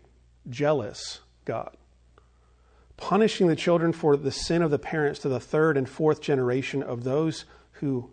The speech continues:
hate me." And so in the very Ten Commandments, the heart of God's covenant with his people, he reveals this aspect of his character.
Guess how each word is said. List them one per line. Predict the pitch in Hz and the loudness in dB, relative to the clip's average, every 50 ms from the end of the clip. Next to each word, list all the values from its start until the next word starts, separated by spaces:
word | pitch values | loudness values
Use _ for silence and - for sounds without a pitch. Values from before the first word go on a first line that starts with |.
| - | -14
hate | - - 139 131 131 | -10 -8 -8 -8 -8
me." | 127 110 110 - - _ - - - - - _ _ - | -10 -12 -12 -14 -18 _ -20 -20 -20 -20 -20 _ _ -8
And | 160 143 | -6 -2
so | - 175 165 | 2 2 2
in | - - 233 240 220 202 151 - - - - _ - | 4 4 4 4 4 4 2 -4 -10 -20 -20 _ -6
the | 151 147 | -4 -2
very | 139 165 190 214 214 185 | 0 2 2 4 2 0
Ten | 139 - - - 196 196 190 | 0 -4 -4 -2 -2 0 0
Commandments, | - 175 156 160 185 214 190 147 120 127 - - - - | 0 0 2 2 2 2 2 0 0 -4 -10 -14 -12 -8
the | - 135 | -6 -6
heart | 117 - - - 185 196 226 208 156 127 - - | -6 -6 -2 2 4 6 6 6 4 0 -4 -4
of | - 170 160 160 151 139 - - | 0 2 2 2 0 -2 -4 0
God's | - 170 175 175 - - | 2 4 4 2 2 -2
covenant | - - 185 185 180 170 185 | -2 0 2 2 2 0 -2
with | 160 147 - | -4 -4 -4
his | 143 127 - | -6 -8 -6
people, | - 190 190 180 - 143 127 | -4 -4 -4 -2 0 0 0
he | 117 151 180 | 0 0 0
reveals | 185 170 160 139 123 147 175 190 170 147 131 | 2 2 2 2 2 0 2 2 2 2 2
this | 131 151 139 143 | 0 -2 -2 -2
aspect | - 151 151 180 185 - - - 139 127 - 135 | -2 0 0 0 0 0 -2 -4 -4 -2 -2 -6
of | 120 | -6
his | 123 117 - | -6 -8 -8
character. | - 175 202 220 190 - - 104 101 113 | -6 -6 -4 -6 -6 -6 -8 -10 -10 -10